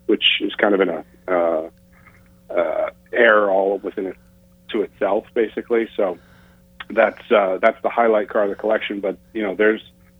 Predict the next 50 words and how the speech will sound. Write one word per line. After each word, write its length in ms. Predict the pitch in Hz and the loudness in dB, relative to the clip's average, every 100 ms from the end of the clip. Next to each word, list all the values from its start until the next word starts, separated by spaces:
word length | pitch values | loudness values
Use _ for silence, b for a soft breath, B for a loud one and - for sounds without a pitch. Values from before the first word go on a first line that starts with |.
| _ - | _ 2
there 200 | 117 113 | 4 4
is 100 | 98 - | 0 -8
some 140 | 98 | -14
spectacular 720 | - 104 - 120 - 110 104 | -10 -8 0 0 0 -4 -4
stuff. 320 | - 107 104 - - - | -4 -4 -4 -4 -14 -14
The 100 | - | -12
cool 320 | - 170 170 | -2 0 0
thing 200 | 151 131 | -2 -2
with 140 | 123 | 0
that 220 | 135 127 | -2 -2
collection 360 | - 131 - 123 | -2 -2 -2 -8
is 60 | 104 | -4
that 160 | 104 - - | -4 -4 -6
so 120 | 131 127 | -2 0
many 300 | 123 120 113 | 2 0 -2
of 140 | 95 | -4
the 60 | 92 | -6
cars 340 | - 107 101 | 0 0 0
are 100 | 95 | 0
actually 440 | 95 - - 95 92 | 0 -2 -6 -8 -4
all 200 | 98 95 | -4 -4
manual 600 | 92 92 90 92 92 90 | -4 -4 -4 -2 -4 -4
transmission 720 | - 90 - 92 - 85 85 | -6 -6 -4 -2 -2 -4 -6
examples. 580 | - 90 90 - 143 - - B B B B | -6 -4 -4 0 0 0 -10 B B B B
So 280 | - 110 107 | 2 4 4
if 160 | 104 - | 2 0
he 140 | 135 120 | 0 4
had 180 | 113 | 4
an 120 | 110 101 | 4 4
option 440 | 107 - 120 107 | 2 2 0 2
where 120 | 98 | 0
he 120 | 87 | 0
could 180 | 107 104 | -2 -2
go 180 | 110 101 | 2 4
out 160 | 104 101 | 4 0
and 100 | - | -2
find 340 | 101 98 95 | 0 0 -2
something 340 | - 98 104 98 | -4 -4 -2 -2
that, 160 | 95 85 - - _ _ _ _ | -4 -8 -16 -20 _ _ _ _
maybe 280 | 107 110 110 | 2 4 4
it 60 | |
was, 200 | 104 92 | 2 0
as 160 | 113 90 | -4 -4
an 80 | 95 | -4
example, 380 | 90 101 95 92 | 0 0 0 -4
the 100 | 90 | -4
B 220 | 107 104 | -2 0
M 100 | 95 | 0
W 320 | 95 92 98 | -2 0 0
eight 140 | 92 | 0